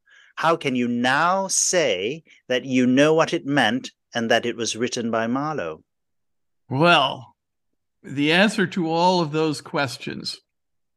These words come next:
Speaker 2: is putting things in context. The problem that you have with these letters,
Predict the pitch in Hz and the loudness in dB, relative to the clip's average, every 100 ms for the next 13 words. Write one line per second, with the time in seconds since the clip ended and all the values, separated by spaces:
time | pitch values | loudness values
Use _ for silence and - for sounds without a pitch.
0 | _ _ _ 160 131 120 - - 202 190 | _ _ _ -8 -6 -8 -4 -2 2 2
1 | 175 160 _ - 151 143 135 123 - 139 | 2 0 _ -4 -2 0 -2 -6 -6 -6
2 | 135 - 139 123 - - - - - - | -4 -2 -2 -2 -6 -10 -10 -14 -16 -20
3 | _ _ _ _ _ _ _ _ _ - | _ _ _ _ _ _ _ _ _ -12
4 | 135 127 185 202 214 214 180 165 175 156 | -12 -4 2 4 4 4 2 0 -2 -4
5 | 151 147 143 123 131 123 139 127 - 123 | -2 -4 -4 -4 -4 -2 0 0 -4 -8
6 | - | -12